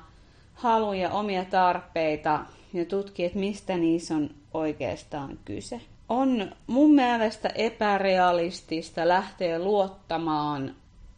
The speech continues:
ilman tällaista sisäistä työskentelyä. Eli jos joku ihminen jotenkin vaan, niin kuin, että joo joo, että tää oli tässä, ei mitään, niin isosti sois hälytyskellot.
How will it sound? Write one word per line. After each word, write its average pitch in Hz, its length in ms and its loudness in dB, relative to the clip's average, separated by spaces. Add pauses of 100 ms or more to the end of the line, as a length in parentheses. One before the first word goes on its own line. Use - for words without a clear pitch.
ilman 180 560 -2
tällaista 143 760 -2 (360)
sisäistä 175 520 -4
työskentelyä. 151 1000 -6
Eli 143 140 -8
jos 185 240 -6
joku 240 240 -6
ihminen 226 640 -6 (1200)
jotenkin 226 580 0
vaan, 202 140 0
niin 196 80 -6
kuin, 196 80 2
että 196 120 -2
joo 262 100 6
joo, 214 340 2
että 190 200 -8
tää 240 100 0
oli 233 100 0
tässä, 190 440 0 (100)
ei 220 120 -4
mitään, 190 560 -2 (440)
niin 175 440 -2 (720)
isosti 233 600 0
sois 139 380 -4
hälytyskellot. - 1080 -6